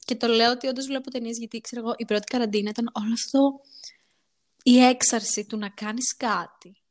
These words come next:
Όλα αυτά τα άρθρα, όλα αυτά τα influencers και τι και πώς και πώς να το κάνεις και, μ,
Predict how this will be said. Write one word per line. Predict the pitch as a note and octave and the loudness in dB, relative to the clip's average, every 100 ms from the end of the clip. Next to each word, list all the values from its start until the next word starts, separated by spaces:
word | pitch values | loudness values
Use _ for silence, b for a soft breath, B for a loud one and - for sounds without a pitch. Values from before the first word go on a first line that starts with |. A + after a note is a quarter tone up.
| _ | _
Όλα | - A#3 | -6 -4
αυτά | B3+ D4 | -4 -6
τα | C#4 B3+ - | -6 -8 -4
άρθρα, | B3 C4 C4+ - - G3+ - _ b b b | 0 0 -2 -6 -14 -14 -14 _ b b b
όλα | - A3+ B3 | -4 -2 0
αυτά | B3+ C#4 | -2 -4
τα | C#4+ C4+ B3+ A#3 | 0 2 2 0
influencers | - A3 G#3+ A#3 G#3+ A#3 B3+ A3 - | -2 -4 -2 0 2 2 2 -2 -4
και | - - _ | -8 -16 _
τι | A#3+ B3 | -6 -2
και | B3 | -2
πώς | - - B3 B3+ | -2 2 4 4
και | - | -2
πώς | A#3 | -4
να | B3 | -2
το | A#3 | -2
κάνεις | - A3 A#3+ A#3+ G#3 - | 0 2 4 2 0 -4
και, | - G3+ G3 G3 | -2 -2 0 -4
μ, | F#3 - - | -8 -12 -10